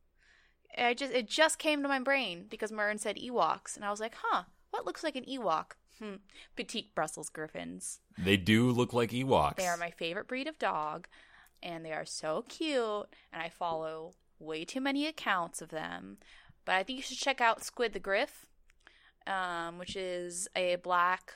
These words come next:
Speaker 1: uh, wire-haired one, with a, a, or long-haired one. And he's from Australia, and he's really cute.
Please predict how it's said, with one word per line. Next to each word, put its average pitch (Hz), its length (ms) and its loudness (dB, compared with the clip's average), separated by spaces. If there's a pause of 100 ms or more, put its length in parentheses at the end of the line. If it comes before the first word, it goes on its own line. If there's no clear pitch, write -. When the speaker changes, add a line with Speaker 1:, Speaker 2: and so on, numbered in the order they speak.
(120)
Speaker 1:
uh, 175 200 -4
wire-haired 214 680 -2 (240)
one, 254 520 -4
with 240 120 -14
a, 90 320 -4
a, 175 100 -2
or 170 280 -6
long-haired 196 500 -6
one. 240 300 -10 (720)
And 190 500 0
he's 190 140 -10
from 190 100 -6
Australia, 165 580 -4
and - 100 -10
he's 175 140 -12
really 180 180 -10
cute. 180 480 -10